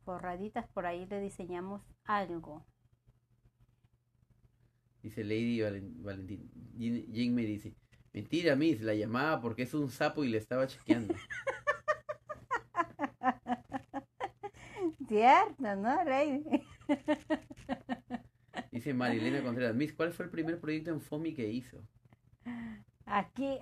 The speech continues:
Speaker 1: aquí en el, en, en la página, chicas, el primer proyecto que hice, con el que empecé mis proyectos en, los tutoriales fueron con las cartucheritas que están en YouTube.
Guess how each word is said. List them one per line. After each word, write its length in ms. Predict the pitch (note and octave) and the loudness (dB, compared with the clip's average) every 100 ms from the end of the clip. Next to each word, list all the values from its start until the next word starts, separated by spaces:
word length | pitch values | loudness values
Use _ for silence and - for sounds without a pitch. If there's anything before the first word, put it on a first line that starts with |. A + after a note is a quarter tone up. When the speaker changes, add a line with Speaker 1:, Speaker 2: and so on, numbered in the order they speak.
| B3+ | 10
Speaker 1:
aquí 300 | A#3 A#3 D4+ | 10 8 2
en 140 | F#4+ F#4+ | 6 8
el, 320 | C4+ A3+ G#3+ | 8 6 2
en, 800 | A3+ A3+ G#3+ G#3 G3+ G3 F#3 E3+ - | 2 2 0 0 0 -2 -4 -10 -6
en 120 | G#3+ | -2
la 140 | A3 - | 0 8
página, 480 | C#4+ D4 E4 D#4+ B3+ | 10 10 6 6 4
chicas, 320 | D4 E4 D#4+ | 4 4 6
el 120 | B3+ | 2
primer 340 | A#3 A3+ C4 B3+ | 2 2 2 4
proyecto 540 | C#4+ C4 B3+ D4 C#4+ | 2 4 2 2 0
que 180 | B3+ G#3+ | 0 2
hice, 480 | B3 C4 - C4+ C4+ | 2 2 4 4 4
con 220 | A3 G#3 | -2 0
el 160 | F#3+ | -2
que 420 | - G3+ F#3+ F#3 F#3 | -2 -2 0 -2 -2
empecé 520 | F#3 G3 F#3 - B3 | -2 -2 0 4 6
mis 160 | C#4 D4 | 6 4
proyectos 640 | C4 A3 A3+ A3+ C4+ B3+ | 2 2 2 2 -2 0
en, 460 | A3+ G3 F3+ E3+ E3 - - - - - | 0 0 -4 -6 -10 -14 -20 -20 -12 0
los 240 | A#3 A#3 | 2 4
tutoriales 600 | C4 B3+ A#3 B3 C4+ E4 | 2 6 8 8 6 4
fueron 340 | - C4 C4+ D4 | 2 4 4 4
con 160 | C#4 | 2
las 140 | B3+ - | 2 4
cartucheritas 840 | A#3+ G#3 A#3 - A3 A#3 B3+ C4+ | 2 2 -2 -2 -2 0 2 2
que 80 | B3 | 0
están 300 | A#3 A3 G#3 | -2 -2 0
en 140 | A#3+ | 0
YouTube. 400 | A#3 A#3 D4 A#3+ | 0 0 0 0